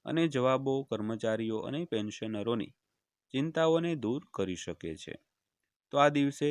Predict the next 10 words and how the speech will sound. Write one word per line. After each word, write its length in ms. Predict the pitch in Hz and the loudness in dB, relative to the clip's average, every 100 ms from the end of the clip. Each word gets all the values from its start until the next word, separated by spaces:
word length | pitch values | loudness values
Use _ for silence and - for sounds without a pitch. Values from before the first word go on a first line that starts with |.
| 147 | -2
તે 200 | - 123 | -4 -6
સ્પષ્ટ 400 | - - 104 - 113 | -6 -6 -8 -4 -6
થઈ 220 | - 95 | -4 -6
જશે 340 | 95 113 - - - | -2 -2 -4 -12 -12
કે 120 | - 175 | -10 -8
સરકાર 480 | 160 113 104 110 117 | -4 -4 -2 -2 -2
પેન્શનરોને 840 | 120 95 92 - 113 113 113 101 - - _ _ _ _ | -2 -6 -8 -6 -6 -2 -2 -2 -4 -14 _ _ _ _
રાહત 420 | 104 113 143 170 135 | -2 0 0 -2 -2
આપશે 360 | 123 123 131 120 | -4 -4 -8 -6
કે 160 | 139 | -6